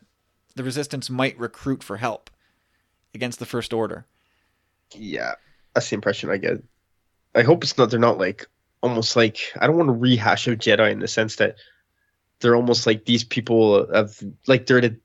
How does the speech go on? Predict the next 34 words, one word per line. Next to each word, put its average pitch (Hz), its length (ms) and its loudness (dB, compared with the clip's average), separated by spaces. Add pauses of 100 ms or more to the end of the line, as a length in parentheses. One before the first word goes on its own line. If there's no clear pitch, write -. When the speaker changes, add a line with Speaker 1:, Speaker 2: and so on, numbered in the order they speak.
(140)
Speaker 2:
a 117 100 -4
place 139 300 0
in 123 40 -4
the 123 60 2
galaxy 113 640 0
in, 107 240 -8 (240)
in 135 80 -2
the 127 140 2
unknown 123 280 4
regions, 110 480 0
for - 140 0
example, 98 500 0
and 104 260 0
these 113 140 -2
people 107 240 2
have 104 80 0
not, 107 280 4 (260)
uh, 95 280 2
come 104 220 -2
to 104 80 2
understand 104 720 0 (320)
space 117 300 0
travel 95 320 -2
yet, - 300 -6 (600)
but 117 100 -6
they 113 80 2
end 113 160 2
up 110 140 0
on 113 80 2
this 107 140 -6
planet 110 360 2
and 107 120 -8
these 113 140 -6
guys 92 440 -4